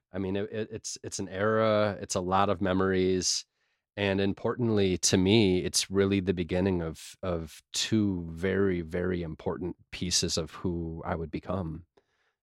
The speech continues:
One of them being community media. That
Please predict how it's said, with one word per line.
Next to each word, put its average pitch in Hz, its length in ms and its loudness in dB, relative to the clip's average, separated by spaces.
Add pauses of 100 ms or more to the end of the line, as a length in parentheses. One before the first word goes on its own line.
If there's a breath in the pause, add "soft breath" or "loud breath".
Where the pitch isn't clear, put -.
One 101 240 4
of 90 100 0
them 92 220 0
being 85 400 -2
community 85 480 2
media. 107 580 2 (680)
That 104 240 4